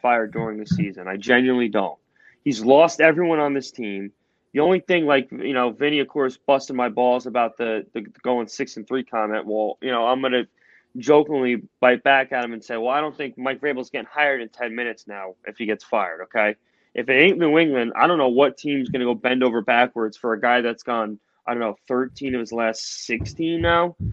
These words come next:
uh, as a head coach, loss. Um, it's, it's an embarrassment. It's a joke. He stands there with his hands on his knees every fucking game. He makes, he makes bad decision after bad decision as far as play calling, uh, player selection.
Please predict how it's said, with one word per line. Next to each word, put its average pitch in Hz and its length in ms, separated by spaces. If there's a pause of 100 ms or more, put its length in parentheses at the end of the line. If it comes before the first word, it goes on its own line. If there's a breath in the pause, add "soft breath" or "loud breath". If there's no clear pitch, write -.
(360 loud breath)
uh, 117 260
as 110 180
a 120 60
head 123 220
coach, 131 580
loss. 123 600
Um, 117 460
it's, 127 180
it's 156 220
an 190 120
embarrassment. 208 640
It's 120 140
a 131 60
joke. 131 360
He 120 80
stands 147 400
there 160 120
with 139 80
his 127 120
hands 135 260
on 139 80
his 127 160
knees 127 220
every 127 220
fucking 131 420
game. 113 400 (560 loud breath)
He 156 100
makes, 139 300 (160)
he 139 100
makes 127 300
bad 151 480
decision 147 600
after 135 440
bad 151 320
decision 147 580
as 104 80
far 123 220
as 113 100
play 165 340
calling, 165 640 (380)
uh, 117 280
player 185 520
selection. 160 920